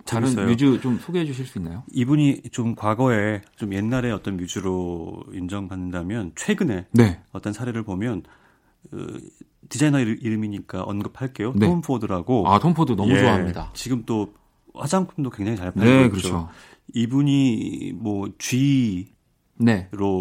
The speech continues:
Speaker 2: 되는, 시작되는 이태리 브랜드에서 대성공을 거둘 무렵에
Speaker 1: 네.
Speaker 2: 그 이제 사실 패션 디자이너들이 옷을 만들면 그 옆에서 이제 그 옷을 스타일링을 해주는 전담 스타일리스트들이 있어요.
Speaker 1: 네, 네.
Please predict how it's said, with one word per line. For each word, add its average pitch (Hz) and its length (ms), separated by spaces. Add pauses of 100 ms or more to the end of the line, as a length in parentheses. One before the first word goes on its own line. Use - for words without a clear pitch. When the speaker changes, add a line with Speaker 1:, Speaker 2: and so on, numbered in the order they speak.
(240)
Speaker 2:
되는, 101 300
시작되는 107 420
이태리 107 280
브랜드에서 98 880 (360)
대성공을 127 680
거둘 107 300
무렵에 90 540
Speaker 1:
네. 104 160 (540)
Speaker 2:
그 107 320
이제 113 240
사실 143 280
패션 185 280
디자이너들이 120 400
옷을 117 220
만들면 98 600 (100)
그 - 180
옆에서 110 340
이제 101 220
그 - 180
옷을 143 400 (460)
스타일링을 208 560
해주는 131 440
전담 113 400
스타일리스트들이 147 680
있어요. 85 420
Speaker 1:
네, 95 180
네. 82 80